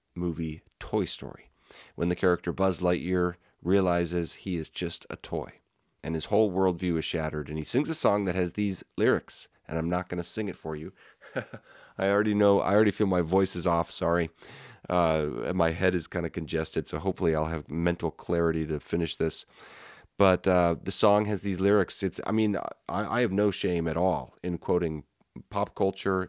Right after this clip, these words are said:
and children's movies because there's a lot of deep stuff in them and a lot of philosophy in them.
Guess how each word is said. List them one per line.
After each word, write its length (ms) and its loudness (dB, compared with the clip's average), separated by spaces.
and 280 -4
children's 460 -2
movies 380 -8
because 260 -8
there's 160 -4
a 80 -2
lot 220 -2
of 100 -6
deep 180 -6
stuff 280 -8
in 180 -8
them 260 -12
and 100 -10
a 40 -6
lot 160 -2
of 80 -6
philosophy 640 -6
in 120 -6
them. 220 -12